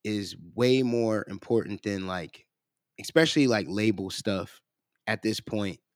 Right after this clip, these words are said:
Um, we've just, we've just seen the, we've, we've seen the pros and the cons, like, of, of, like, the label. And there's a lot of cons when it comes to financially, you know, when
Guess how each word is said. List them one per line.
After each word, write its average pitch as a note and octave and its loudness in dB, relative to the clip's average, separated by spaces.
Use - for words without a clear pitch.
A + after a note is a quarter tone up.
Um, G2 -6
we've B2+ 4
just, C#3 4
we've C#3+ 6
just D#3 2
seen E3+ 6
the, C3 6
we've, D3+ 6
we've E3 6
seen A3+ 6
the F3+ 6
pros D#3+ 8
and C3+ 2
the B2 0
cons, G#2+ 0
like, A2+ 0
of, A2+ 0
of, A#2 -2
like, A2+ 0
the A2+ 0
label. A2 4
And A2 -2
there's C3 4
a B2 0
lot A#2+ 2
of A2 -2
cons C3 4
when A#2 0
it G#2+ -4
comes A#2+ 0
to A2 -2
financially, B2 2
you A2 -2
know, G#2 0
when A2 2